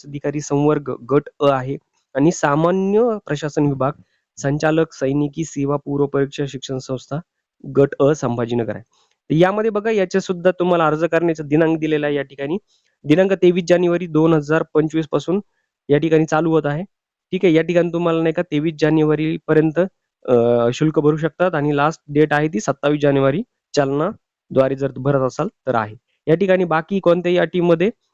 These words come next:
कोणताही या ठिकाणी बदल केलेला नाहीये. तुमचं जे वय गणण्याचा दिनांक आहे त्याच्याशी रिलेटेड तुम्हाला या ठिकाणी, अ, शिथिलता देण्यात आलेली आहे. तुमचं एक वर्षाची आता या ठिकाणी शिथिलता वाढवून, म्हणजे जे वयाधिक असून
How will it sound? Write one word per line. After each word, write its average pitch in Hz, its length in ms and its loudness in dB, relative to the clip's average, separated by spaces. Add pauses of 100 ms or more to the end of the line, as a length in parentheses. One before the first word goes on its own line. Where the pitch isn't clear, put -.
(120)
कोणताही 160 520 2
या 156 80 2
ठिकाणी 151 240 0
बदल 147 320 2
केलेला 147 240 0
नाहीये. 165 300 -2 (440)
तुमचं 165 300 4
जे 165 200 2
वय 156 320 4
गणण्याचा 156 440 0
दिनांक 156 380 -2
आहे 160 240 -4
त्याच्याशी 151 480 -6
रिलेटेड 151 400 -4
तुम्हाला 151 240 0
या 147 100 0
ठिकाणी, 147 400 -4 (420)
अ, 113 300 -2
शिथिलता 165 340 2
देण्यात 151 260 2
आलेली 143 320 -2
आहे. 220 80 -6
तुमचं - 480 -8
एक 147 180 0
वर्षाची 143 340 -4
आता 131 180 -4
या 135 100 -4
ठिकाणी 139 300 -2 (280)
शिथिलता 139 320 0
वाढवून, 120 220 0
म्हणजे 139 220 -2
जे 143 140 0
वयाधिक 165 500 0
असून 175 300 -2